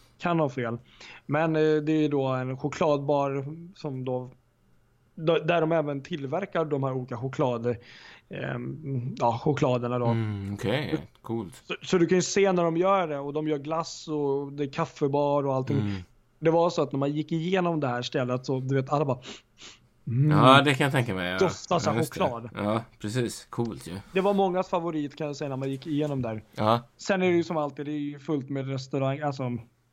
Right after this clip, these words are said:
Speaker 1: vad heter, barer runt omkring
Speaker 2: Mm.
Speaker 1: och, eh, otroligt läcker design och, eh, ja, jag
Speaker 2: Mm.
Speaker 1: vet inte. Otroligt
Speaker 2: Tufft.
Speaker 1: fint fartyg.
Speaker 2: Ja, verkligen. Så låter det ju verkligen. Verkligen. Ja, nej, det låter ju verkligen som att det är...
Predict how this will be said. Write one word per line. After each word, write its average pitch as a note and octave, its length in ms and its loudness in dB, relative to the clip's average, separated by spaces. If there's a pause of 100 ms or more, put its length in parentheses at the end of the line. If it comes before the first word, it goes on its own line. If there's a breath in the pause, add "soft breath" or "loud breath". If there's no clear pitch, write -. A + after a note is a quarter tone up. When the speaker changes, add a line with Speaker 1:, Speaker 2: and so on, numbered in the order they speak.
(680)
Speaker 1:
vad D3+ 160 -2
heter, C3 140 0
barer C3 480 4
runt C3 260 0
omkring C3 400 0
Speaker 2:
Mm. C3+ 120 -2
Speaker 1:
och, - 240 -16
eh, C3 220 2 (540 loud breath)
otroligt E3+ 520 4
läcker E3 420 0
design C#3+ 540 0
och, C3+ 380 -10
eh, B2+ 280 -2 (260)
ja, D#3+ 420 2
jag D3+ 120 0
Speaker 2:
Mm. F#3+ 180 0
Speaker 1:
vet C#3 60 -4
inte. A#2+ 100 -12 (360)
Otroligt D#3+ 340 2
Speaker 2:
Tufft. - 60 -12
Speaker 1:
fint C#3+ 220 -10
fartyg. C3 460 -2
Speaker 2:
Ja, B2+ 440 -4
verkligen. A2+ 640 -8
Så - 200 -12
låter A2+ 280 -10
det G2+ 60 -10
ju G2+ 80 -8
verkligen. G2+ 460 -12 (180)
Verkligen. G#2+ 560 -12 (380 soft breath)
Ja, D3 360 6
nej, C3+ 140 -2
det C3+ 60 -4
låter C3+ 280 -6
ju C3 60 -6
verkligen C3 340 -6
som A#2+ 140 -10
att A2+ 100 -12
det B2 100 -4
är... A2 180 -4